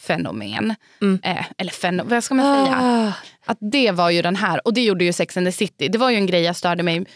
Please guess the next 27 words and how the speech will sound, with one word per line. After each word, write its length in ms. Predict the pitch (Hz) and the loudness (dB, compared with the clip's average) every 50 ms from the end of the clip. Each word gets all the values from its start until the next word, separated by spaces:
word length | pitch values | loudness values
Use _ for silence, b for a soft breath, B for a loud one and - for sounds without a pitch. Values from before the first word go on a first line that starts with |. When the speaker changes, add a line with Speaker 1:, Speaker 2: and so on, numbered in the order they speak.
| B B B | B B B
Speaker 1:
mycket 500 | - 208 202 185 - _ - - - - | 0 0 0 0 -2 _ -2 -2 -2 -2
på 220 | - 175 160 135 | 0 0 0 0
i 300 | - - 170 180 160 170 - | 0 0 0 2 0 0 0
nya 300 | - 208 190 175 175 180 | 0 0 0 2 2 2
Speaker 2:
And 100 | 202 196 | 4 2
Speaker 1:
Sex 180 | 190 180 - 180 | 2 2 2 2
and 80 | 180 | 2
Speaker 2:
Just 140 | 190 190 208 | 0 0 0
Speaker 1:
the 60 | 190 175 170 | 0 0 0
Speaker 2:
Like 120 | 170 165 | 0 -2
Speaker 1:
City. 120 | - 175 170 | -2 -2 -2
Speaker 2:
That. 200 | - - - - | -2 -4 -6 -2
Speaker 1:
Ja, 220 | - 226 196 165 - - | -2 0 0 0 -2 -4
i 200 | - - 226 202 | -4 -2 0 0
And 100 | - 214 | 2 0
Speaker 2:
Mm. 120 | 190 180 180 | 0 0 0
Speaker 1:
Just 180 | 180 180 - | -2 -2 -2
Like 180 | 208 185 180 - | -4 -4 -4 -2
That. 300 | - 185 - - - _ - | -4 -4 -4 -4 -8 _ -6
Att 180 | - 190 - | -6 -6 -4
så 80 | - - | -2 -2
här, 240 | 175 165 165 180 175 B B B B B B B B B B - | -2 0 -2 -4 -6 B B B B B B B B B B -4
man 140 | - 208 208 | -2 -2 0
behöver 380 | 208 220 214 254 262 233 208 196 | 2 2 2 2 2 2 2 0
inte 180 | 190 185 - | 0 0 0
alltid 260 | 180 175 175 - 185 - | -2 -2 -2 -4 -6 -6
förklara 720 | - 185 - - 240 233 233 220 202 185 170 165 170 180 | -8 -8 -2 0 2 2 4 4 2 2 2 0 -2 -2